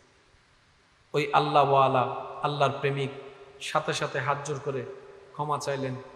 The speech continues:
"বাবা, আমি তো দেখি নাই, আমাকে মাফ করে দিও।" আল্লাহর ওয়ালা যারা, আল্লাহর প্রেমিক যারা, তাদের চরিত্রটা এমনই হয়। আর একটু জোরে বলেন না।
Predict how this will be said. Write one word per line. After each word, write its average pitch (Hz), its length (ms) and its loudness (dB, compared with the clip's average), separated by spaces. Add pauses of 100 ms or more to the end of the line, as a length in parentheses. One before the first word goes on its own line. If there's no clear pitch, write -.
(640)
"বাবা, 139 220 2
আমি 143 220 -2
তো 156 80 -4
দেখি 139 300 2
নাই, 180 280 0 (300)
আমাকে 143 300 -2
মাফ 131 200 0 (120)
করে 123 200 0
দিও।" 117 180 -6 (3250)
আল্লাহর 135 420 4 (340)
ওয়ালা 135 400 8
যারা, 127 260 4
আল্লাহর 135 400 2
প্রেমিক 135 340 -2
যারা, 131 240 0
তাদের 131 280 -2
চরিত্রটা 135 600 -2
এমনই 139 440 -2
হয়। 101 180 -6 (1700)
আর 139 100 6
একটু 160 240 0
জোরে 160 180 4
বলেন 151 260 4
না। 160 220 2